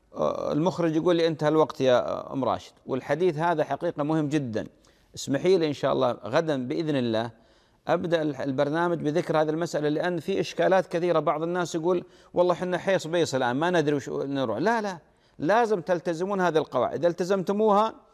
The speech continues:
عرفتم كيف تتعاملون مع هذه الأشياء ومع هذه الأمور والتقلبات. بإذن الله جل وعلا. أما إذا ما التزم الإنسان، طبيعي يتشتت هنا وهنا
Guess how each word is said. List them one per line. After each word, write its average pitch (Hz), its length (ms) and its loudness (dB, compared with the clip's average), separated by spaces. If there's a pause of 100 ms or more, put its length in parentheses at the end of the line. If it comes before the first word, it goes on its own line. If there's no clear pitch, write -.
(400)
عرفتم 196 320 0
كيف 175 200 -6
تتعاملون 160 640 -2
مع 139 300 -2
هذه 135 120 -2
الأشياء 131 500 0
ومع 123 360 -6
هذه 117 120 -4
الأمور 127 420 -2
والتقلبات. 123 800 -2 (540)
بإذن 196 320 2
الله 147 340 2
جل 117 280 0
وعلا. 92 420 0
أما 226 180 -2
إذا 208 140 2
ما 214 120 0
التزم 190 380 0
الإنسان، 165 400 0 (100)
طبيعي 220 520 0 (280)
يتشتت 170 600 -2
هنا 156 220 0
وهنا 107 400 -2